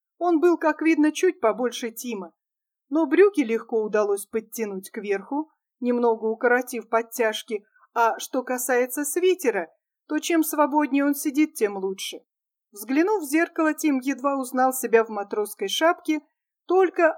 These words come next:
одно его выдавало — слишком нежная кожа лица. Но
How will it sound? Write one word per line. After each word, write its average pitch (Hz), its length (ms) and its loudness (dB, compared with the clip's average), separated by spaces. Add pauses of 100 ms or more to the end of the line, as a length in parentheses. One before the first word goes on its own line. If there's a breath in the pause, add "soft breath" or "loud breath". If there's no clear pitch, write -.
одно 269 420 0
его 311 400 2
выдавало — 277 720 0 (300)
слишком 320 580 2
нежная 285 420 4
кожа 254 320 -2
лица. 254 480 -4 (460)
Но 403 220 0